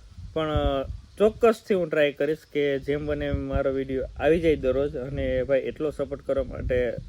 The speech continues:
દિલથી બધાને thank you. અને બંસી હતી જુનાગઢ હતી અને હું કાલે સવારે ત્યાંથી જ આવ્યો હતો. તો હવે મારે જવાનું છે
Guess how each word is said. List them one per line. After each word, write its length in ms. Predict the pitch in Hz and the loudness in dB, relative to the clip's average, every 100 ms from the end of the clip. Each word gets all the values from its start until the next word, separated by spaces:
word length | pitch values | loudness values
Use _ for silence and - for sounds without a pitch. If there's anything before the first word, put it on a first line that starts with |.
| - | -10
દિલથી 280 | 135 131 160 | -8 -8 -4
બધાને 300 | 143 143 127 | -2 -2 -4
thank 320 | - 123 139 151 | -6 -8 -8 -10
you. 80 | 147 - - - - - - - | -10 -12 -14 -10 -8 -8 -12 -10
અને 540 | 131 127 127 127 123 120 - - - | -4 -2 -2 -2 -2 -4 -6 -12 -14
બંસી 720 | 135 127 143 139 135 131 127 - - - - | -6 -4 -4 -4 -2 -4 -6 -12 -14 -10 -6
હતી 560 | 127 - 131 127 123 - - - - - - - - - 131 | -6 -4 -4 -4 -6 -12 -20 -20 -20 -20 -20 -20 -20 -18 -12
જુનાગઢ 400 | 135 151 165 151 | -6 -2 0 0
હતી 260 | 127 135 131 | -2 -2 -6
અને 120 | 127 | -6
હું 100 | 120 | -6
કાલે 240 | 123 123 123 123 120 - - | -4 -2 0 0 -2 -6 -8
સવારે 300 | 127 123 123 | -4 0 0
ત્યાંથી 360 | 117 127 127 147 | 0 0 0 0
જ 60 | |
આવ્યો 200 | 131 113 | 0 0
હતો. 180 | 110 123 - - - - - - - - - | 0 -4 -8 -14 -12 -12 -12 -16 -14 -8 0
તો 260 | 151 151 | 2 4
હવે 240 | 139 143 170 | 4 6 6
મારે 300 | 170 160 160 | 6 2 2
જવાનું 420 | 156 151 151 147 | 2 2 -2 -6
છે 360 | 156 143 135 | -2 2 2